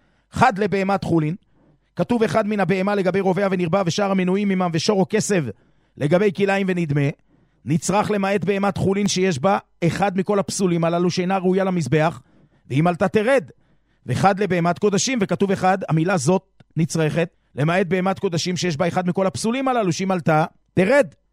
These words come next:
אם כן, הכנה מי יצטרך תרי קראי. גם כאן לגבי יוצא דופן צריך שני כתובים למעטו, אחד לבלת של בהמת חולין שנולד דרך דופן, ואחד לבלת של בהמת קודשים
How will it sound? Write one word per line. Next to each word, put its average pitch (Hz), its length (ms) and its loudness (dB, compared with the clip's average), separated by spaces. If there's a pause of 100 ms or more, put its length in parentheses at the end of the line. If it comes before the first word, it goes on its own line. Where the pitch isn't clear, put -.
(160)
אם 95 60 -16
כן, 127 180 -2
הכנה 160 380 2
מי 254 80 0
יצטרך 214 400 0
תרי 175 260 0
קראי. 139 340 0 (460)
גם 175 180 2
כאן 190 180 0
לגבי 175 220 0
יוצא 190 240 0
דופן 202 380 0
צריך 196 180 -4
שני 214 200 -2
כתובים 220 300 -2
למעטו, 208 520 0 (400)
אחד 180 260 0
לבלת 185 320 0
של 185 140 0
בהמת 165 320 0
חולין 190 280 0
שנולד 160 480 0
דרך 139 340 -2
דופן, 123 400 0 (520)
ואחד 127 300 -6
לבלת 143 480 2
של 175 120 -2
בהמת 170 320 0
קודשים 220 580 0